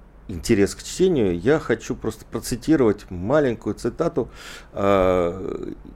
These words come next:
известный литератор, переводчик, э, Евгений Жаринов: "Нация, которая перестает читать, перестает думать", сказал этот замечательный, умный человек.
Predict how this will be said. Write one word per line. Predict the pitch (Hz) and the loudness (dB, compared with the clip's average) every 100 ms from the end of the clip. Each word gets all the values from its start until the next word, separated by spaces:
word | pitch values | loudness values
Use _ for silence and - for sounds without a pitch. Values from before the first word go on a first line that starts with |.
| - | -8
известный | 101 131 135 - 101 | -4 4 2 2 -4
литератор, | 98 - 127 175 175 123 - - | -2 2 4 4 2 -2 -4 -6
переводчик, | 101 95 110 160 160 - 107 - | -2 0 4 4 2 -8 -10 -6
э, | 101 92 90 85 87 82 82 82 - | -2 2 2 2 0 -2 -4 -4 -6
Евгений | 92 107 110 95 | -4 0 0 0
Жаринов: | 87 110 123 95 92 - | 0 2 2 -2 -4 0
"Нация, | 143 175 - 117 | 2 2 0 0
которая | - 117 127 104 | 0 2 2 2
перестает | - 110 107 - 110 92 - | 0 -2 -2 0 0 0 -2
читать, | - - 180 - - - - - - | -10 2 2 2 -20 -20 -20 -16 -4
перестает | 110 104 - 131 147 147 - - - | -2 -2 0 4 4 2 -6 -20 -18
думать", | 90 85 127 117 90 87 - - | -16 2 4 6 2 -2 -12 -14
сказал | - - 98 92 113 107 - - - - | -18 -8 -6 0 -2 -2 -12 -20 -20 -18
этот | - 92 | -8 -6
замечательный, | 82 92 92 143 143 107 - - - - | -6 -8 -2 -2 -2 -6 -10 -8 -10 -6
умный | 101 113 104 101 - - | -2 -2 -2 -6 -10 -12
человек. | - 98 85 73 | -2 2 2 0